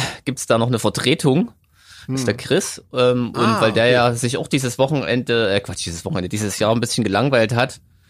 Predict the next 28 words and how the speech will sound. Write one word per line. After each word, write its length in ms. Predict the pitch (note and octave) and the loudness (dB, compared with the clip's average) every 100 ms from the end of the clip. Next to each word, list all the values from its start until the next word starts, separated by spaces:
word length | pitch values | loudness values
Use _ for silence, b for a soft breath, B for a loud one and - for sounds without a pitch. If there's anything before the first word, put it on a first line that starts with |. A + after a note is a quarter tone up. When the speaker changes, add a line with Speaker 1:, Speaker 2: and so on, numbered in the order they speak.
| _ _ _ _ | _ _ _ _
Speaker 1:
ähm, 480 | A2+ A2 A2 G#2+ G#2+ | 0 2 2 0 0
haben 100 | A2+ | 0
wir 80 | A#2+ | 0
gedacht, 200 | G#2+ G#2+ | 0 -2
komm, 140 | A#2+ A2+ | -2 -2
wir 60 | |
spielen 240 | G2+ B2 A#2+ | -2 0 0
das 100 | G#2+ | 0
jetzt 100 | F2+ | -2
einfach 240 | G#2 A#2+ | -4 -4
zusammen. 420 | - F#2+ G#2 F3+ | -6 -2 0 2
Und 120 | C3+ | 0
damit 200 | G#2 G#2 | 0 0
es 120 | A2+ A2+ | -2 -2
irgendwie 280 | A2 C#3 A#2+ | -2 0 0
Sinn 180 | C3 | 2
macht, 200 | C#3 C3 | 2 2
haben 80 | C3 | 2
wir 60 | A#2+ | 0
gedacht, 160 | A2+ A#2 | 0 -2
wir 60 | |
spielen 200 | A2+ C3 | -2 2
noch 100 | B2+ | 2
mal 80 | A2+ | 2
ein 60 | G#2+ | 2
paar 120 | G#2+ | 2
Lieder 220 | C3+ F#3+ | 2 0
zusammen, 440 | - - A#2+ D3+ | 0 2 2 2